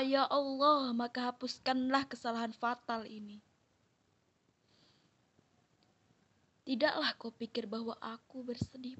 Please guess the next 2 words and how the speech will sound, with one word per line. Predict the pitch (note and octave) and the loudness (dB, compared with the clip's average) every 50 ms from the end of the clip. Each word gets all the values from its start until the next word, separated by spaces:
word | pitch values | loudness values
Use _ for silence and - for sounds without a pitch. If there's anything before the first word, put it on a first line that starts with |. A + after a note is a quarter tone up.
| - _ | -16 _
pula? | C#4 C4+ C4+ C#4 C#4 C#4+ E4 F4 _ _ _ _ _ _ _ _ _ _ _ _ _ _ _ _ _ _ _ _ _ _ _ _ _ _ _ _ _ _ _ _ _ _ _ _ _ _ _ _ _ _ _ | -10 -6 -4 -4 -4 -4 -6 -10 _ _ _ _ _ _ _ _ _ _ _ _ _ _ _ _ _ _ _ _ _ _ _ _ _ _ _ _ _ _ _ _ _ _ _ _ _ _ _ _ _ _ _
Puan, | - A3+ A3 G#3+ G#3+ G#3+ G#3+ A3+ A#3 | -10 -10 -8 -8 -8 -10 -12 -14 -16